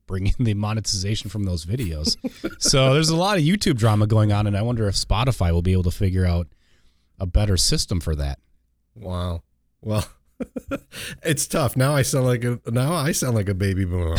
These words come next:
Speaker 2: that, all that <laughs> newfandangled stuff.
Speaker 1: Those are the newfangled T V mo-,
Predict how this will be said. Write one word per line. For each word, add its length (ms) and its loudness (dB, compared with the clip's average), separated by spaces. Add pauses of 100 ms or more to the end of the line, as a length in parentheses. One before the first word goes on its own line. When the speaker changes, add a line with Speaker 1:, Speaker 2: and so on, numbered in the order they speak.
(180)
Speaker 2:
that, 280 2
all 180 4
that 300 0
<laughs> 0 -
newfandangled 1000 2
stuff. 260 2
Speaker 1:
Those 100 4
are 60 4
the 80 4
newfangled 720 2
T 180 6
V 280 4
mo-, 300 2